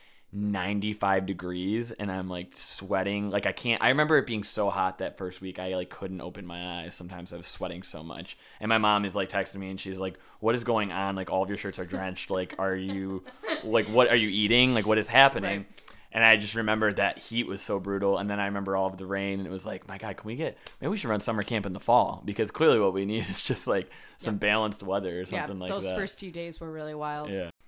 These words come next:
Speaker 1: But I'm interested through your perspective and how this summer looked. Give me, give me a moment from your eyes where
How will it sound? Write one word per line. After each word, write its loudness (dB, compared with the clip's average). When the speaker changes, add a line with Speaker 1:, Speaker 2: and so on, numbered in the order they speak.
Speaker 1:
But 0
I'm 2
interested -2
through -4
your 2
perspective -4
and -8
how -2
this -4
summer -6
looked. -2
Give 0
me, 0
give -4
me 0
a 2
moment -2
from -8
your -2
eyes -2
where -2